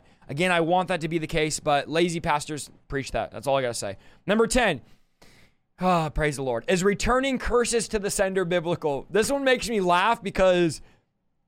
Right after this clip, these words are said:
w-, why are we doing this? Some of these questions, like, why are we even asking these? Just think about it.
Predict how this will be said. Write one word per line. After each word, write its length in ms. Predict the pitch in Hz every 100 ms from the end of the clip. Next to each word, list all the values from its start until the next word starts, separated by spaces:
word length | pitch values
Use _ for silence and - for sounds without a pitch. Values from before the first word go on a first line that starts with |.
| _
w-, 200 | 175 170 -
why 240 | 202 370 440
are 80 | 359
we 100 | 302
doing 340 | 330 320 254
this? 340 | 190 135 - - _ _ _
Some 240 | - 302 370
of 40 |
these 120 | 370 -
questions, 400 | 302 311 320 285
like, 220 | 277 185
why 260 | 247 330
are 60 | 359
we 100 | 339
even 160 | 311 294
asking 520 | 262 294 - 285 240
these? 340 | 202 131 - - _ _ _ _ _ _ -
Just 200 | 339 -
think 180 | 349 285
about 240 | 220
it. 100 | 147